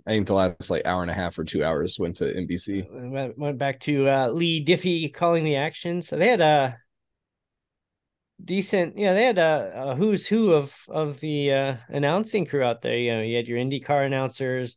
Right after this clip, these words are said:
Speaker 2: I think I re-, was it Ricky Stenhouse Junior made a guest appearance at, at, at one point, I
Speaker 1: I
Speaker 2: think?
Speaker 1: didn't see that. I think I saw Hinchcliffe on there, maybe. I was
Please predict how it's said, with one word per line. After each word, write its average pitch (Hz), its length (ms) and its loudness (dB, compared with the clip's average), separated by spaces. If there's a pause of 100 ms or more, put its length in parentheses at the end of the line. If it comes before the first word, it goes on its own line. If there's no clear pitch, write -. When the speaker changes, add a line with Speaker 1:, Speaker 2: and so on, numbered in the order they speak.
(120)
Speaker 2:
I 113 100 -10 (280)
think 135 220 -6
I 127 60 -2
re-, 123 160 -8 (1500)
was 147 80 -6
it 147 80 -2
Ricky 180 240 -2
Stenhouse 175 420 0
Junior 175 380 0
made 170 180 2
a 170 100 4
guest 170 340 -2
appearance 170 440 -4
at, 175 220 0
at, 156 180 -6 (340)
at 165 160 2
one 175 160 2
point, - 280 0
I 127 40 4
Speaker 1:
I 127 40 4
Speaker 2:
think? 127 280 2
Speaker 1:
didn't 110 100 -8
see 127 140 -2
that. 110 300 4
I 110 280 0 (160)
think 139 160 2
I 143 60 4
saw 120 200 4
Hinchcliffe 110 560 -2
on 127 120 0
there, 127 160 0
maybe. 120 520 0 (720)
I 156 80 4
was 143 220 2